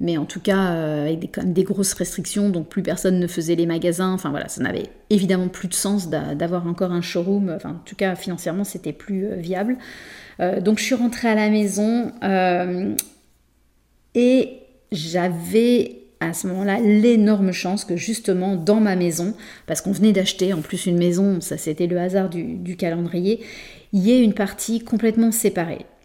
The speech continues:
Il y avait comme un appartement dans la maison, euh, que nous avions loué à un, à un jeune couple. Donc en fait, ce que j'ai fait, c'est que je les ai mis à la porte. Alors, je, je, je dis ça, je plaisante parce que je les ai, ça a été très dur de les, de rompre le,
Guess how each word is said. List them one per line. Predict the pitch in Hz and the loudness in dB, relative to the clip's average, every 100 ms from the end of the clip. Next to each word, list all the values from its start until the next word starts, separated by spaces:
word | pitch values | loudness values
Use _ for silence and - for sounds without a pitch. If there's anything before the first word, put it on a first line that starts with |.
| - | -6
Il | 190 | -2
y | |
avait | 175 214 | 0 2
comme | 226 190 | 4 4
un | 180 208 | 6 4
appartement | 214 214 - 196 180 190 208 | 2 -2 4 4 4 0 -2
dans | 170 | -4
la | 165 | -2
maison, | 165 160 175 220 247 - - - - | -2 -2 0 -2 -4 -14 -20 -10 -2
euh, | 160 185 | 0 0
que | 214 | 2
nous | 190 185 190 | 4 4 2
avions | 175 196 202 | 2 4 6
loué | 208 233 254 233 | 8 8 8 6
à | 170 | 2
un, | 190 185 180 165 | 0 0 -2 0
à | |
un | 190 196 | 2 2
jeune | 180 175 | 4 0
couple. | 175 240 - 175 - _ _ _ _ _ _ _ _ - - | -2 -6 -6 -10 -12 _ _ _ _ _ _ _ _ -16 -6
Donc | 233 | -4
en | 196 | -2
fait, | 220 | -2
ce | - | 0
que | 214 | 0
j'ai | 185 | 0
fait, | 180 214 | 2 0
c'est | 208 196 | 0 -4
que | |
je | 180 | 0
les | 196 | 4
ai | 226 | 6
mis | 277 | 6
à | |
la | 214 | 4
porte. | - 180 - - - 254 233 233 - | 4 2 -2 -12 -10 -10 -12 -16 -12
Alors, | 233 233 | -12 -10
je, | 220 - | -12 -12
je, | - 196 170 196 180 | -2 0 0 -2 -6
je | 170 | -6
dis | 175 | -4
ça, | - - - | -4 -8 -4
je | 208 190 | 0 2
plaisante | 196 180 185 | 2 2 2
parce | 180 - | -2 -2
que | 170 | -2
je | 190 | 0
les | 175 | 0
ai, | 156 151 | -2 -2
ça | - 170 | -2 -2
a | |
été | 175 165 | -2 -6
très | - 240 | 4 4
dur | 214 208 | 6 4
de | 185 | 6
les, | 180 170 170 156 135 104 147 - - - - 220 | 4 6 4 4 0 0 -2 -4 -8 -10 -12 -2
de | 208 | -2
rompre | 208 202 214 208 202 - 160 | 0 0 0 0 -2 0 0
le, | 160 156 151 | 2 0 -2